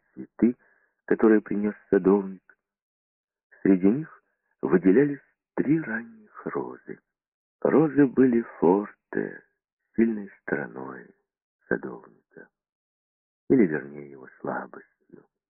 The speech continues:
Ему больше ни до чего не было дела. Это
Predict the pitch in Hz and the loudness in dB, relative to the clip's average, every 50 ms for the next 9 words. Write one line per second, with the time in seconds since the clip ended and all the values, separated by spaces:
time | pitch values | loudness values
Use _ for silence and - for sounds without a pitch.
0 | _ _ _ _ _ _ _ _ _ _ - - 139 135 110 85 73 80 67 64 | _ _ _ _ _ _ _ _ _ _ 0 2 2 2 2 0 0 -4 -6 -6
1 | - - - 50 62 67 69 - - _ - 101 117 120 92 71 67 60 - 65 | -12 -16 -16 -14 -12 -14 -12 -12 -14 _ -12 -8 -8 -8 -8 -10 -14 -16 -16 -20
2 | 60 58 57 62 64 55 53 - _ _ _ _ _ _ _ _ _ _ _ _ | -20 -20 -20 _ -20 -20 -20 -20 _ _ _ _ _ _ _ _ _ _ _ _
3 | _ _ _ _ _ _ _ _ _ _ _ _ _ _ _ _ _ _ _ _ | _ _ _ _ _ _ _ _ _ _ _ _ _ _ _ _ _ _ _ _
4 | _ _ _ _ _ _ _ - 156 - 170 | _ _ _ _ _ _ _ -10 -8 -6 -6